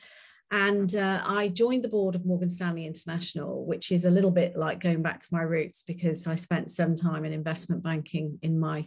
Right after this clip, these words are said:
career. Um, and, uh, I've also joined the boards, um, of a number of charities. Uh, the first, uh, I'm chairing, which is the Eve Appeal, which is a charity that,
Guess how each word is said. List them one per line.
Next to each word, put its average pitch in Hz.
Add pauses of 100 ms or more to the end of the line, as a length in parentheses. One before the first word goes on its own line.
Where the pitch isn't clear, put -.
career. 160 (680)
Um, 196 (140)
and, 196 (100)
uh, 190
I've 202
also 196
joined 175
the 175
boards, 165
um, 170
of 165
a 175
number 175
of 160
charities. 180 (220)
Uh, 160 (100)
the 185
first, 208
uh, 170
I'm 170
chairing, 180
which -
is 165
the 175
Eve 165
Appeal, 175
which -
is 170 (480)
a 185
charity 180
that, -